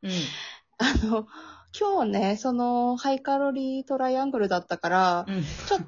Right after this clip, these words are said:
Speaker 2: と、<laughs> ちょっとあの、なんかサラダ的なものを
Speaker 1: うん。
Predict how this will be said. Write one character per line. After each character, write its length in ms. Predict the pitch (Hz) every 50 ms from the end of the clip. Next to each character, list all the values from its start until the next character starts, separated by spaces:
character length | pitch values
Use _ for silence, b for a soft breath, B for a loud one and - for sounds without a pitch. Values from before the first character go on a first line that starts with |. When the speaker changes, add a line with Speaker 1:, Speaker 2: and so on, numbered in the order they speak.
| -
Speaker 2:
と、 640 | - 247 247 240 233 220 202 190 185 180 - 240 -
<laughs> 1200 | - - - - - - 277 254 247 277 - - 262 392 - - - - 719 679 622 - - - -
ち 100 | - 370
ょ 20 |
っ 40 | 349
と 200 | - - 277 247
あ 100 | 226 214
の、 600 | 208 202 196 190 185 185 185 180 180 180 - 240 B B B B B B B B B -
な 180 | 233 294 427
ん 80 | 466 440
か 200 | - 294 254 247
サ 180 | - 254 254
ラ 120 | 262 311 339
ダ 140 | 415 415 415
的 300 | - 453 427 - 440 415
な 120 | 440 415
も 160 | 403 403 403
の 580 | 381 403 370 311 262 240 214 202 196 190 185 180
を 20 | -
Speaker 1:
う 20 |
ん。 240 | 202 185 170 -